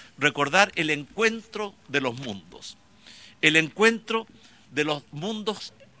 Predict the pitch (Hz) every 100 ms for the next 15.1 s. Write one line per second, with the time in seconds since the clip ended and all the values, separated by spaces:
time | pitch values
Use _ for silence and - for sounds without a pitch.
0 | _ - 165 160 160 - 147 - 226 226
1 | - 240 247 226 185 - - - - 156
2 | 160 202 196 180 165 143 143 127 123 160
3 | 160 165 165 _ - - - - _ 139
4 | 143 143 135 135 139 139 - 208 190 151
5 | - 143 123 - 131 170 180 156 - 147
6 | 127 127 117 139 127 107 190 180 147 127
7 | 110 - 139 156 _ - - - - 156
8 | 143 190 208 175 - 135 117 139 - -
9 | - 160 156 - 240 - - 262 _ -
10 | - - - 156 - 202 196 - 135 -
11 | 202 185 - 151 139 226 131 190 196 190
12 | 160 147 196 190 208 160 143 123 143 151
13 | 165 147 120 - 165 - _ 98 - -
14 | _ _ - - - - 123 _ 156 160